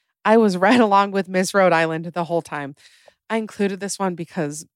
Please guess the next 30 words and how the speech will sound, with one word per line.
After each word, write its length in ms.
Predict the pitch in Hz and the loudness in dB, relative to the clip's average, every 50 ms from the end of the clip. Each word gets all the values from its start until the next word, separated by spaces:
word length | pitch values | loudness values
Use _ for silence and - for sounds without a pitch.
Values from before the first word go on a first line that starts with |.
| _ | _
me 440 | 202 196 190 185 185 180 180 180 185 | -10 -10 -8 -6 -8 -8 -8 -10 -10
too. 480 | - - - - 208 202 180 156 101 - _ _ _ _ _ _ _ | -10 -8 -2 0 2 2 2 2 -2 -4 _ _ _ _ _ _ _
Well, 360 | 208 220 220 208 190 190 - _ _ _ _ _ _ _ _ | 2 4 4 4 4 2 -2 _ _ _ _ _ _ _ _
maybe 280 | 208 208 208 202 190 180 | 0 2 2 4 4 2
not. 160 | 165 135 - | 2 0 0
Mine 220 | 180 190 247 285 | 2 2 4 4
actually 280 | 339 330 - - 220 196 | 4 2 2 0 -2 0
might 220 | 180 165 160 151 | 0 0 -2 -2
be 120 | - 143 135 | -2 -4 -4
worse 440 | 135 139 160 160 147 - 156 - | 0 0 2 2 2 0 -6 -8
than 160 | - 160 156 156 | -6 -6 -6 -4
thinking 300 | 170 165 160 160 151 147 | -4 -6 -4 -6 -4 -4
this. 260 | 147 117 160 - - _ _ _ _ _ _ _ - | -4 -4 -6 -10 -18 _ _ _ _ _ _ _ 2
I 160 | 214 262 311 | 4 4 4
thought 300 | - - 220 214 208 - | 4 4 4 4 4 2
that 160 | 175 151 - - | 0 0 0 -4
she 200 | - - 180 175 | -4 -2 -2 -2
was 360 | 165 165 160 156 147 147 - - _ _ _ | 2 2 2 2 0 -2 -8 -14 _ _ _
answering 520 | 160 170 180 180 - - 185 175 165 165 | -2 -2 -2 -2 0 0 2 2 2 2
it 160 | 151 139 - _ _ _ - | 0 -2 -2 _ _ _ -8
correctly. 960 | - - 175 147 147 147 190 220 - - - 151 147 131 87 98 156 220 214 - _ _ _ _ _ _ _ _ _ _ _ _ _ _ _ _ | -2 0 2 2 2 2 0 0 -2 -10 -10 -10 -10 -10 -10 -8 -8 -8 -10 -10 _ _ _ _ _ _ _ _ _ _ _ _ _ _ _ _
Like, 260 | - 202 185 180 - - _ | 0 2 2 2 0 0 _
I 160 | 202 214 240 | 2 4 4
thought 260 | 262 - 285 240 185 175 | 4 4 2 2 2 2
she 200 | - - 214 196 | 0 -2 -2 -2
was 160 | 175 180 175 | -4 -4 -4
saying 580 | - - 196 175 170 165 160 160 156 156 156 - _ _ _ _ _ _ _ | -2 -2 -2 -2 0 0 -2 -2 -4 -6 -10 -14 _ _ _ _ _ _ _
the 140 | _ 170 175 | _ -4 -4
calendar 720 | - - - - 156 151 156 175 202 214 220 214 247 247 | -4 -6 -10 -4 -2 0 0 0 0 -2 0 0 0 0
date 500 | 202 - 233 226 240 262 277 - _ - | 2 0 0 0 0 -2 -4 -8 _ -20